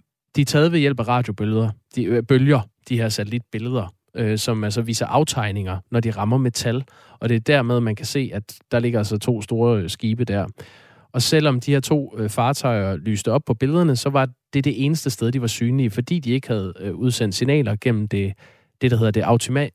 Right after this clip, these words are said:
automatiske identifikationssystem, A I S, øh, som altså fortæller normalt om navnet og positionen, ruten,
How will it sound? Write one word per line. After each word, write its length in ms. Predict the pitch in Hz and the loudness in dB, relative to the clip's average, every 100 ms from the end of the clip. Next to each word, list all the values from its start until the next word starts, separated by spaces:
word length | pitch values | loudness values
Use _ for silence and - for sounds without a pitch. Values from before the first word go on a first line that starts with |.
| - | -4
automatiske 640 | 127 147 180 170 123 123 | -2 2 2 2 0 -2
identifikationssystem, 1600 | 120 127 120 120 117 120 113 180 123 - - - 107 - 107 90 90 _ | -2 0 0 -2 -2 -2 0 0 0 -4 -8 -4 -4 -2 -2 -2 -8 _
A 60 | 120 | -6
I 400 | 104 107 80 131 | -4 -6 -4 -4
S, 280 | 135 - - - - - _ | -2 -6 -10 -18 -20 -20 _
øh, 240 | 104 101 98 | -2 0 0
som 200 | - 110 | 0 0
altså 180 | 104 113 | 0 -2
fortæller 400 | 113 - 123 95 | -2 -2 -2 -2
normalt 440 | 101 110 98 95 | -2 -2 -2 -6
om 360 | - 110 95 95 - | -2 -2 -2 -6 -6
navnet 580 | 110 110 131 113 101 85 | -2 2 2 2 -2 -4
og 120 | 85 | -6
positionen, 640 | 107 98 104 135 120 104 | -6 -4 0 0 0 -4
ruten, 640 | 104 117 113 139 143 110 | -4 0 0 0 0 -2